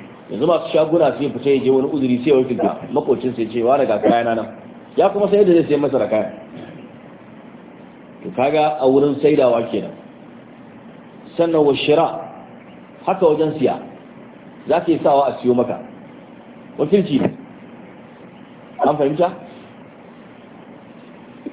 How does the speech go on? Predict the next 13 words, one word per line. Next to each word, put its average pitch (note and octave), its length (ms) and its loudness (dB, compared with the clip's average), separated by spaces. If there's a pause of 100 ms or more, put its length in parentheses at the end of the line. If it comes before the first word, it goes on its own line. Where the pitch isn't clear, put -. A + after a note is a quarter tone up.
(1400)
Malam C#3 240 2
ya C3+ 100 4
ce, C3+ 140 0
"Wasa'irul D3 640 4
uqudi", B2+ 440 2 (1200)
da B2+ 80 0 (100)
sauran G3 540 4
deal E3+ 280 4
da - 120 4
ake E3 320 0
kullawa C3+ 480 2 (560)
ko D#3 140 2 (100)
cinikayya. B2+ 560 2